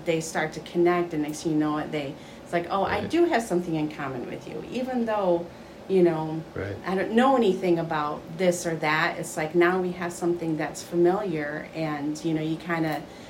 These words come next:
Speaker 1: I see bonds like that, and it was, it was just really wonderful to see that.
Speaker 2: Neat. Yeah. So, Randy, you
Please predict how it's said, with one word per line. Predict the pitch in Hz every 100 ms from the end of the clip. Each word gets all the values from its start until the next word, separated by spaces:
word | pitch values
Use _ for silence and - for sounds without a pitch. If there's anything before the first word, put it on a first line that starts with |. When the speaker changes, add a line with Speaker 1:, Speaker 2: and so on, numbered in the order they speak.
| -
Speaker 1:
I | 180
see | 180 196
bonds | 175 - 156 156 190 -
like | 214 220
that, | 220 220 220
and | 175
it | 170 -
was, | 175 180 -
it | 202
was | 269 277
just | 196
really | 185 165 160
wonderful | 156 156 160 - 151
to | 156
see | - 135 135
that. | - - - - -
Speaker 2:
Neat. | 92 87 - - -
Yeah. | - 98 - - - 240 - - - - -
So, | - 127
Randy, | 110 107 113 101
you | 107 135